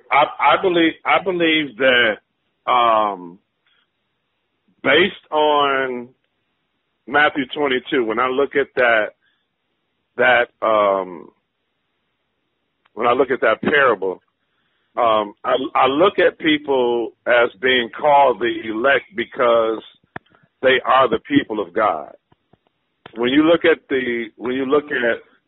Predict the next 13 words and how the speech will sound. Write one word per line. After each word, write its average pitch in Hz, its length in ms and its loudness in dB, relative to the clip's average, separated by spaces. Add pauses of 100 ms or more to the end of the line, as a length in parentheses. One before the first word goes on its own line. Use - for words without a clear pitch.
(120)
Israel, 120 480 2
they 120 140 4
are 120 120 2
called 117 440 2
God's 110 420 2
elect. 117 640 -6 (960)
Um, 104 680 0 (1200)
so 131 500 4 (460)
when 135 260 0
we 147 100 2
look 147 200 2
at 135 140 -2
the 113 100 -8